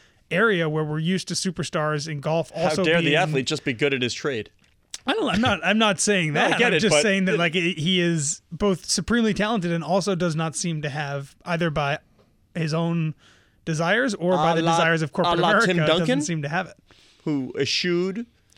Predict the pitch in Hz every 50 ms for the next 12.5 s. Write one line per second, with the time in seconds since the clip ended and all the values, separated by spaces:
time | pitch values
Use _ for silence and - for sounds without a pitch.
0 | _ _ _ _ _ _ - 139 143 143 156 156 151 147 170 180 185 - 214 262
1 | 254 240 220 202 220 220 226 233 254 247 226 214 202 185 185 180 175 170 202 269
2 | 254 175 175 170 160 156 - - 233 196 202 196 175 - 180 165 156 160 147 -
3 | _ - 165 - 254 262 220 - 214 170 165 160 143 160 147 139 147 156 170 170
4 | 160 151 165 151 147 139 131 - 143 147 160 - - - - - 208 180 185 180
5 | 180 170 170 170 175 170 175 160 160 165 - 170 160 156 147 143 139 139 143 -
6 | 294 - - - 208 160 120 214 233 196 - - 131 - - - 151 165 185 190
7 | 185 180 151 160 170 175 160 170 165 175 180 180 185 170 160 156 143 165 151 156
8 | 156 143 147 147 151 165 170 175 175 151 156 165 156 175 170 156 147 147 147 -
9 | - 143 143 135 139 147 143 139 139 135 - 202 196 151 147 139 123 117 135 135
10 | - - _ - - - - _ - 220 240 240 240 233 180 151 147 - _ _
11 | _ _ _ - - 165 165 156 - 151 135 135 - - 180 175 147 139 135 131
12 | - - - 208 180 131 113 - -